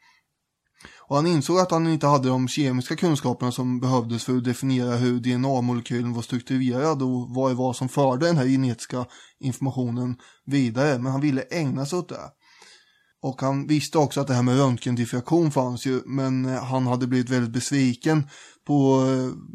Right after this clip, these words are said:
bilderna, och inte bara han, utan det verkar som att de var för suddiga och de var för dåliga, och det, det verkar inte vara den änden man skulle börja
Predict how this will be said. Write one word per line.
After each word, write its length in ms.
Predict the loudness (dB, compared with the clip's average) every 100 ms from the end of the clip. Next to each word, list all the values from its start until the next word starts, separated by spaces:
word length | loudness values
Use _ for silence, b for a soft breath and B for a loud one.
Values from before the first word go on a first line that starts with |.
| -4
bilderna, 540 | 0 4 2 2 0 2
och 100 | 0
inte 120 | 0
bara 160 | -2 0
han, 360 | 0 2 2
utan 400 | 0 -2 -4 -10
det 180 | -4 0
verkar 260 | 0 0 -2
som 120 | -2
att 80 | 0
de 120 | 0
var 100 | 0
för 140 | -2
suddiga 720 | -6 0 0 -2 -2 2 4
och 80 | 2
de 120 | 2
var 80 | -2
för 140 | -2 -2
dåliga, 680 | 0 0 -2 -2 0 2
och 160 | 2 2
det, 220 | -2 -4 -8 -12 -12 -14 -16 -6
det 80 | -2
verkar 260 | 0 0 -2
inte 140 | 0
vara 100 | -2
den 400 | 2 4 4 2 B B B B B 2
änden 340 | 4 4 2
man 120 | 2
skulle 220 | 0 0
börja 360 | 2 2 2